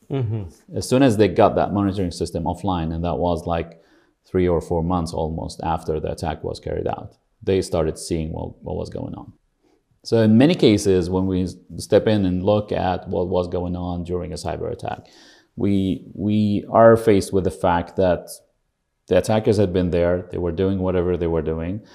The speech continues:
Speaker 2: In many of the cases, they don't care about being discovered because they know they will never be discovered. There is no proper monitoring going on here.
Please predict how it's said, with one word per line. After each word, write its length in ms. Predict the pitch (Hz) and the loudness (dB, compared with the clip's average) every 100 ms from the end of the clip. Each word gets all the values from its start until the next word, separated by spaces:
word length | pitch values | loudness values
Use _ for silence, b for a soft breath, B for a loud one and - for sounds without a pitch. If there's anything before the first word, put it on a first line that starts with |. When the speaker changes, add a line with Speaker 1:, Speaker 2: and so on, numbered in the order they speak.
| B B | B B
Speaker 2:
In 120 | - 92 | -2 2
many 200 | 92 92 | 2 2
of 120 | 82 | 2
the 80 | 92 | 0
cases, 400 | 87 82 87 80 | 0 0 -2 0
they 140 | 87 | 0
don't 260 | 85 87 - | 0 -4 -4
care 520 | - 87 110 156 - | 2 2 2 -2 -6
about 480 | - 101 104 104 - | -4 0 2 0 -6
being 220 | 107 101 | -4 -2
discovered 480 | 95 92 98 101 117 | -2 0 0 2 0
because 300 | 90 - 87 | -2 -2 -2
they 120 | 87 | -2
know 160 | 85 90 | -2 -2
they 120 | 87 | -2
will 160 | 85 82 | 0 -2
never 300 | 80 80 92 | -2 0 0
be 160 | 101 | 0
discovered. 560 | 113 113 127 120 147 110 | -4 -2 -2 0 0 0
There 160 | 90 - | -4 -2
is 300 | 92 101 98 | 2 2 2
no 480 | 98 95 95 98 - b b b b _ _ _ _ | -2 0 -2 -6 -14 b b b b _ _ _ _
proper 280 | - 98 107 | 2 4 4
monitoring 480 | 95 95 98 101 101 | 2 0 0 -2 0
going 220 | 92 90 | 0 0
on 140 | 90 90 | -2 -2
here. 260 | 87 143 | -4 -6